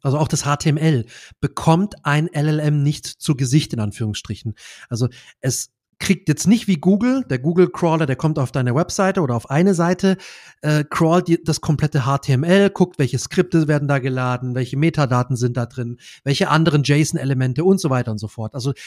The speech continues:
der kann praktisch das komplette H T M L parsen und rendern dementsprechend, ne?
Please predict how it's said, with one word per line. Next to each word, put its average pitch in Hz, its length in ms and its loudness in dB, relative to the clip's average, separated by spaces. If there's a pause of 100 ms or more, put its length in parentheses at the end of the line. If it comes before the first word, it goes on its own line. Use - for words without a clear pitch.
(100)
der - 80 -20
kann 185 200 0
praktisch 185 320 -4
das - 180 -2 (600)
komplette 170 500 0
H 175 220 -2
T 170 180 -2
M 156 140 0
L 160 420 2
parsen 185 500 0
und 160 220 0
rendern 135 500 0
dementsprechend, 107 640 -10
ne? 151 220 -2